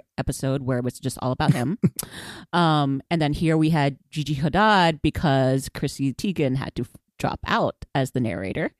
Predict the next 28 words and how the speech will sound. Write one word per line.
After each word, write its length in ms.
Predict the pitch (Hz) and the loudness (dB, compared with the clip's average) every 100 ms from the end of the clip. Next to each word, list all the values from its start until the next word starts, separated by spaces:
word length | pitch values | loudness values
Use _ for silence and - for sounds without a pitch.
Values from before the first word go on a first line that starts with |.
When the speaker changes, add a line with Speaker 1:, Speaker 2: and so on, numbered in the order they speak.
| - | -6
Speaker 2:
Ooh. 520 | 98 107 92 - 127 | -4 -4 -6 -8 -6
Speaker 1:
um, 340 | 156 147 139 139 | 0 2 2 -2
for 220 | - 156 | -2 0
that 180 | 131 - | 0 -2
episode, 380 | 131 - 139 - | -4 -2 0 0
the 60 | |
Paxton 340 | - - - 139 | -2 -4 -4 -4
episode. 520 | - - 131 139 175 | -4 -4 -2 -2 -2
They 100 | 147 | 0
had 160 | 147 139 | 2 2
to 120 | 156 | 0
get 300 | 139 151 151 - | 0 -2 -2 0
a 180 | 147 | 0
super 560 | 143 - - 143 135 135 - | 0 -4 -2 0 2 0 -2
attractive 480 | 135 - - 113 | -4 -4 -6 -6
person 460 | - 123 - 170 196 _ | -4 -4 -2 -4 -4 _
doing 260 | 170 170 175 | 0 0 0
the 200 | 175 175 | 0 0
narration, 540 | 175 175 190 254 285 | 0 -2 -2 -4 -2
and 120 | 143 | -4
so 100 | - | -4
that's 220 | 127 - - | -6 -8 -4
who 140 | 139 | -2
they 200 | 131 123 | 0 -2
ended 200 | 127 120 | -2 -4
up 100 | - - | -4 -4
with. 200 | 165 - _ - - _ - | -6 -6 _ -20 -20 _ -2
Um, 380 | 151 139 135 | 0 2 0